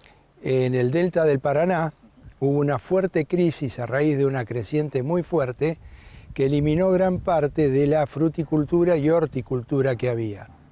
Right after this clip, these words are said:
Y el agrónomo regional Lever, todavía no estaba criado el inta en la década del cincuenta, entendió que el pecan podía ser una buena solución para el delta, ya que era originario del delta del Mississippi,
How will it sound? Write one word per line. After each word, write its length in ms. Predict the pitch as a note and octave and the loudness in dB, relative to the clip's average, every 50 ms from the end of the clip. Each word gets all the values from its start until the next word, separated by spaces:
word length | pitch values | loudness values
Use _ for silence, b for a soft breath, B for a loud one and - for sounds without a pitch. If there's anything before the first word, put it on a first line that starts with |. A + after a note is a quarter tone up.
| _ _ B B B B B B B B B B B B - | _ _ B B B B B B B B B B B B -2
Y 120 | C3+ C3 | 0 0
el 100 | C3+ C#3 | 2 2
agrónomo 480 | C#3 C#3 E3+ G3 G#3 G#3 G#3 F#3+ F3+ F3 | 2 2 2 2 2 2 2 2 2 2
regional 600 | D#3+ D#3+ D3+ - - D3+ D#3 F3 F3+ F3 F3 F#3 | 2 0 0 0 0 0 2 2 2 2 4 4
Lever, 480 | G3+ F#3+ E3+ C#3+ C#3 C3+ C#3 C#3+ C3+ C3 _ | 4 4 4 4 2 2 0 -2 -4 -8 _
todavía 400 | - B2+ B2 B2+ C#3+ D#3 D3+ D3 | -4 -2 0 2 2 2 2 0
no 80 | D3 C#3 | 0 -2
estaba 320 | A#2+ - D#3 D3+ D3 C3 | -2 0 0 0 0 0
criado 400 | - B2+ C3 C#3 C#3+ D3 D3 C#3 | 0 0 0 2 2 2 2 2
el 100 | C#3 D#3 | 2 2
inta 320 | F3 F3 D#3+ C#3 B2 - B2 | 2 2 0 -2 -2 -4 -4
en 60 | A#2+ | -4
la 100 | A#2 B2 | -2 -2
década 300 | C3 C3 B2+ - C3+ C3 | -2 -2 -2 -2 -2 0
del 120 | C3+ B2+ | -2 -2
cincuenta, 720 | - D3 D#3 D#3+ - F3+ E3 C3+ B2+ A#2+ A#2+ D#3 F3+ F#3+ - _ _ _ b b b b b b b b b b b b b - | -4 -6 -8 -4 -2 -2 -2 -2 -2 -2 -2 -2 -2 -2 -6 _ _ _ b b b b b b b b b b b b b -4
entendió 800 | - D3 D3+ D3 D#3+ E3 E3 E3+ F#3 G3 G#3 G#3+ A3 G#3+ G3 - _ _ | -2 -2 0 0 0 2 2 2 4 4 4 4 4 4 2 0 _ _
que 520 | - F3+ E3+ E3+ D#3+ D3 C3 B2+ B2 C3 - - | -2 0 2 2 4 2 2 2 0 -2 -2 -2
el 160 | C#3+ C#3 C#3+ | -2 -2 0
pecan 420 | - E3+ E3+ - - F#3 F3+ F#3 | 2 0 0 2 0 0 0 0
podía 400 | F3 F3+ D3+ D3 D3+ D#3 D#3 C#3+ | 0 0 2 2 2 2 2 0
ser 200 | B2+ - E3 D#3+ | 0 0 0 0
una 180 | E3 D3+ C#3 C#3 | 2 2 0 2
buena 300 | C#3 D#3+ E3 E3+ E3 D3 | 2 2 2 2 0 -2
solución 500 | - - B2+ C3 B2+ G#2+ B2+ D3+ D3 C3+ | -2 -2 -2 -2 -2 -2 -2 -2 -2 -2
para 180 | C#3+ C3 C3 C3+ | -2 0 0 0
el 80 | D3+ | 2
delta, 460 | D#3+ E3+ D#3+ C#3 B2+ - E3 E3 E3+ B B B B B B B B B B B _ | 2 2 2 0 0 -2 -2 -2 -2 B B B B B B B B B B B _
ya 280 | - C#3 C#3 D3 C#3+ C3+ | -8 -4 -2 -2 -2 -2
que 220 | - C#3 C#3+ D3 | 0 0 0 2
era 140 | D#3 E3 D3+ | 2 2 2
originario 640 | D3 C#3+ C3 - - C#3 C#3+ E3+ F3 E3+ D3+ C#3+ C3+ | 0 0 -2 -2 -2 -2 0 0 0 2 2 2 2
del 160 | C3 C3 B2+ | 2 0 0
delta 300 | C#3+ D#3+ E3 D#3 - D#3 | 2 0 0 2 2 0
del 140 | D#3+ D#3 D#3+ | 2 2 2
Mississippi, 800 | E3 D#3+ C3 E3 F3+ - - A3 F3 C3 - D3+ D3+ E3+ E3+ | 0 0 0 -2 -2 -2 0 0 -2 0 0 0 -2 -2 -2